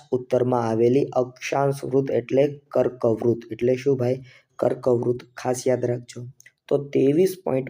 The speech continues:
પાંચ દક્ષિણમાં આવેલી આડી રેખા એટલે મકર વૃત્ત. એટલે શું ભાઈ? મકર વૃત્ત.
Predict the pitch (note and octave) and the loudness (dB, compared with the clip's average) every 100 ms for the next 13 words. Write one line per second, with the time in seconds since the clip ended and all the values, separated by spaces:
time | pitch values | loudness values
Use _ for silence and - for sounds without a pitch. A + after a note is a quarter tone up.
0 | - C3+ B2 - _ _ - B2 C3+ C3 | -4 -4 -4 -10 _ _ -8 0 0 2
1 | F3 E3+ E3 D#3 C3+ C3+ C3+ C#3+ C#3+ - | 2 4 2 2 4 4 4 2 -2 -2
2 | A#2+ B2 B2+ B2 B2+ - - - _ - | -2 0 0 2 0 -2 -16 -20 _ -20
3 | _ _ B2 B2 A#2+ C3 C3+ _ _ A2+ | _ _ -4 0 0 0 -4 _ _ -8
4 | A2+ A#2+ A#2+ A2 - G#2+ G#2+ - - A#2+ | -4 -4 0 -2 -2 -4 -4 -4 -12 -2
5 | B2+ B2+ C#3 A#2+ A#2+ B2+ - _ _ _ | -2 0 -4 -2 -2 -4 -8 _ _ _
6 | - A#2 A#2+ A#2+ B2+ B2 A#2+ B2 | -12 -4 -4 2 2 2 0 -4